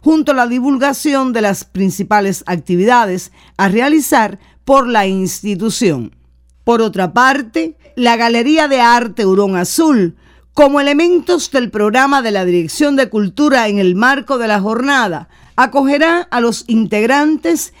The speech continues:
de la Asociación Cultural José Martí a partir de las nueve de la mañana. En las casas de cultura del territorio,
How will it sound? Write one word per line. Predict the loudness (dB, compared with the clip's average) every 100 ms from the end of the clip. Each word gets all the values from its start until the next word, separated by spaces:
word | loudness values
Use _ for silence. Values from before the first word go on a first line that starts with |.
| _
de | -2 0
la | 0
Asociación | -2 -4 -6 -4 -2 0 0 0
Cultural | 0 0 2 2 2 2
José | -2 -4 -2
Martí | -2 0 -2 -4 -4 -4 -10 _
a | -2 0
partir | 0 -2 -2 0
de | 0 0
las | -2 -2
nueve | -2 0 0
de | -2
la | 0
mañana. | 0 -2 -4 -6 -12 _ _ _ _ _ _ _ _
En | 0 0
las | 0 -2
casas | -2 0 -2 -4
de | -4 -2
cultura | -2 -2 0 0
del | 0 -4 -2
territorio, | -2 -2 2 2 2 -2 -6